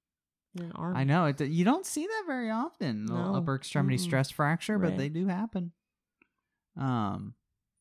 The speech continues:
Speaker 2: I would say, yeah, the hamstring one too. That's kind of a big deal.
Speaker 1: Mm-hmm. I feel like hamstring is sneaky. It's
Speaker 2: It
Speaker 1: like
Speaker 2: is
Speaker 1: you,
Speaker 2: sneaky.
Speaker 1: you don't expect it to be. You're like, "Oh, it's just a hamstring."
Speaker 2: Yeah.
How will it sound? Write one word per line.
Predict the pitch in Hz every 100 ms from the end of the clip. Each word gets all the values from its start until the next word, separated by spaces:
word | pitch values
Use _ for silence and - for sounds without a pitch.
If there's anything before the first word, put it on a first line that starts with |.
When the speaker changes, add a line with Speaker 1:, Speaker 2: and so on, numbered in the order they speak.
| _ _ _ - _
Speaker 2:
I | 120
would | 123 123
say, | - - 127 120 117 120 120 120 117 117 123 _ _ _ _ _ -
yeah, | 127 143
the | 139
hamstring | 110 104 117 - 120 113
one | 110 113
too. | - 101 113 98
That's | 101 -
kind | 101
of | 101
a | 101
big | 101 101
deal. | 98 98 95 - -
Speaker 1:
Mm-hmm. | 175 160 165 165 _ - - -
I | 247
feel | 349
like | 392
hamstring | 160 160 170 190 - 277
is | 247 175
sneaky. | - - 165 160 151 - - _ - - -
It's | 208 -
Speaker 2:
It |
Speaker 1:
like | 202
Speaker 2:
is | 180 190
Speaker 1:
you, |
Speaker 2:
sneaky. | 196 185 160 -
Speaker 1:
you | 202 196
don't | 180 185 220
expect | 208 185 - - 151 151 -
it | 220
to | -
be. | 240 262 262 262 _ _ -
You're | 226 262
like, | 240
"Oh, | 285
it's | 269
just | 254 220
a |
hamstring." | 185 190 208 - 80 - 190
Speaker 2:
Yeah. | 117 65